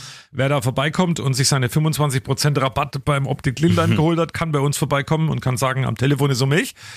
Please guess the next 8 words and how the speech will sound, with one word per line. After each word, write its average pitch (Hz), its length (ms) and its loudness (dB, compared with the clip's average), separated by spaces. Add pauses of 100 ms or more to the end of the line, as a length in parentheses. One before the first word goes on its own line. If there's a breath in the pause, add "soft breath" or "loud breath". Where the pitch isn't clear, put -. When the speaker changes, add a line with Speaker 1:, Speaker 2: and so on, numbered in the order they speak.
(520 loud breath)
Speaker 2:
Aber 110 260 2
Mittwoch 123 340 0
ist 147 300 0
ja 127 120 4
Speaker 1:
Gibt's 110 200 2
Speaker 2:
der 117 80 0
Speaker 1:
nix. 87 100 -6
Speaker 2:
Kinderumzug. 123 720 0